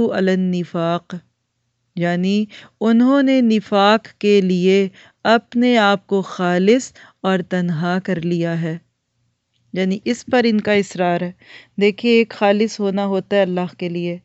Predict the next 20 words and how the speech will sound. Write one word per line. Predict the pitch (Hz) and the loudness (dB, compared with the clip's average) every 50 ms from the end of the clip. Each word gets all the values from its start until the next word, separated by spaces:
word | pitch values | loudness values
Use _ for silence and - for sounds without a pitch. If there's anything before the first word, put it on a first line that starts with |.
| _ _ _ _ _ _ _ _ - | _ _ _ _ _ _ _ _ -8
لیکن | 190 185 - 185 | -8 -6 -4 -4
یہ | 185 180 185 | -4 -4 -4
کتنے | 180 - - 185 - - 170 175 185 190 190 | -4 -4 -6 -6 -6 -6 -4 -2 -2 -2 0
بدقسمت | 185 196 190 190 - 190 185 - - 185 180 180 165 - | -2 -4 -4 -4 -6 -8 -8 -8 -8 -8 -8 -6 -6 -8
ہیں، | 185 180 180 _ _ _ _ _ _ _ _ | -10 -12 -12 _ _ _ _ _ _ _ _
خالص | - 208 202 196 208 202 208 190 - - | -4 0 0 2 2 2 2 0 -2 -6
ہوئے | 190 185 196 202 | -4 -2 -2 -2
بھی | 202 190 214 | -2 -2 -4
تو | 190 220 214 196 | -2 -2 -4 -2
کس | - 202 196 - - | -2 -4 -4 -4 -2
کے | - 226 220 | 0 0 0
لیے؟ | 214 220 220 233 240 254 262 277 - - _ _ _ _ _ _ - | 2 0 2 4 4 4 4 2 0 -8 _ _ _ _ _ _ -6
نفاق | 190 190 185 185 - 190 180 180 185 - _ | -6 -4 -4 -6 -6 -6 -6 -6 -8 -10 _
کے | - 190 | -8 -8
لیے | 185 185 190 185 | -6 -4 -6 -6
خالص | 180 - 180 180 175 185 180 - - | -6 -8 -8 -6 -6 -8 -8 -10 -12
ہوئے۔ | 185 175 180 180 185 _ _ _ _ _ _ _ _ _ _ _ _ _ _ _ _ _ _ _ _ _ | -12 -10 -10 -12 -14 _ _ _ _ _ _ _ _ _ _ _ _ _ _ _ _ _ _ _ _ _
ان | - 202 214 220 | -4 -2 -2 -2
کو | 220 208 - 226 233 233 240 247 240 _ _ _ _ _ _ _ _ _ _ _ _ _ _ _ _ _ _ _ _ _ | -2 -4 0 2 4 4 4 4 0 _ _ _ _ _ _ _ _ _ _ _ _ _ _ _ _ _ _ _ _ _
نفاق | - 202 208 214 202 - 202 196 208 214 208 | -4 -2 -2 -2 -2 0 2 2 2 0 -2